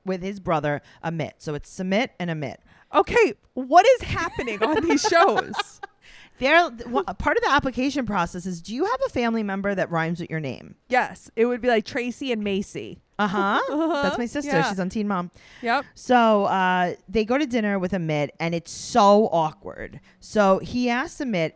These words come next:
Speaker 1: if he talked to his parents, and he's like, "Yeah, they don't like her. Why are we doing this?"
Speaker 2: That's all there is to it. Why do we keep doing this?
Speaker 1: He said that age is a factor, and if he marries Jenny, his entire family has no dignity.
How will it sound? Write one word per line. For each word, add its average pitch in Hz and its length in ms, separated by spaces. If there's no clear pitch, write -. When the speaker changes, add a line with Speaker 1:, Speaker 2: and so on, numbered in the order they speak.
Speaker 1:
if 180 200
he 208 120
talked 233 280
to 240 60
his 190 120
parents, 151 420
and 202 80
he's 208 120
like, 226 160
"Yeah, 427 300
they 240 200
don't 466 220
like 480 140
her. 147 300
Why 247 160
are 453 200
we 415 100
doing 381 280
this?" 139 260
Speaker 2:
That's - 240
all 294 180
there 285 180
is 269 180
to 320 140
it. 202 120
Why 202 180
do 269 60
we 269 120
keep 226 180
doing 214 360
this? - 380
Speaker 1:
He 240 220
said 240 220
that 214 220
age 208 260
is 254 80
a 262 80
factor, 180 400
and 175 180
if 180 100
he 214 140
marries 202 460
Jenny, 185 440
his 226 200
entire 202 500
family 196 320
has 185 180
no 185 240
dignity. 151 760